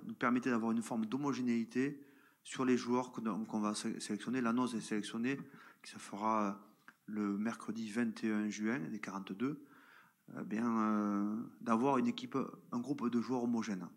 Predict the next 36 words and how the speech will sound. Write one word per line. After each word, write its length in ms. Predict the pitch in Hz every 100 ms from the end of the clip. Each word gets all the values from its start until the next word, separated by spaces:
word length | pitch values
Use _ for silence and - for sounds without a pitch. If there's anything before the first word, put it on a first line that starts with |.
| - _ _ _ _ _ _ - _ -
Et 100 | 107
donc, 320 | 156 175 - - _ _ _ _ _ _ _ _ _ _ _ - - _
c'était 260 | - 127 151
le 80 | 139
projet. 420 | - 110 104 98 - - - - - -
Mais 80 | 117
pour 220 | - 151
être 140 | 156 131
transparent 380 | 120 - 104
avec 180 | 104 104
vous, 280 | 120 170 175 - - - - - - - _ -
eh 80 | 110
bien, 300 | 120 127 117
euh, 560 | 107 104 104 101 98 - -
ce 120 | -
projet, 580 | - 113 127 151 147 107
il 200 | 98 110
fonctionne 360 | - 113 - 110
à 80 | 104
deux, 240 | 127 147
donc 220 | 117 104
c'est-à-dire 460 | - 101 107 104 104
la 80 | 104
fédération 640 | - 104 98 - 131 127
et 60 | 113
la 100 | 104
Ligue. 220 | 101 101
Mais 300 | 117 143 143 - - -
pour 140 | - 127
le 60 |
moment, 500 | 120 131 156 170 - - - - - -
on 100 | 113
est 60 | 117
plutôt 360 | - 135 151 156
sur, 320 | - 120 110
euh, 800 | 110 110 76 90 95 110 101